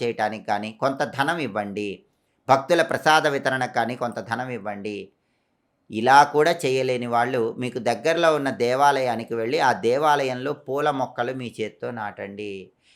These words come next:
అలా దేవాలయంలో విష్ణు సంబంధమైన ఆలయం, రాముడు, కృష్ణుడు, నరసింహస్వామి, వెంకటేశ్వర స్వామి,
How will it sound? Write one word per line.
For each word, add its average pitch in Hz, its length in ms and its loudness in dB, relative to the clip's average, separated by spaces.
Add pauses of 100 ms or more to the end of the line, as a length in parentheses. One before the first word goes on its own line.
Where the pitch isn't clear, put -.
(120)
అలా 123 180 8
దేవాలయంలో 147 760 4
విష్ణు 127 360 -6
సంబంధమైన 151 640 -2
ఆలయం, 123 420 0
రాముడు, 131 400 2
కృష్ణుడు, 139 480 -6
నరసింహస్వామి, 135 840 -6
వెంకటేశ్వర 127 480 -8
స్వామి, 120 380 -8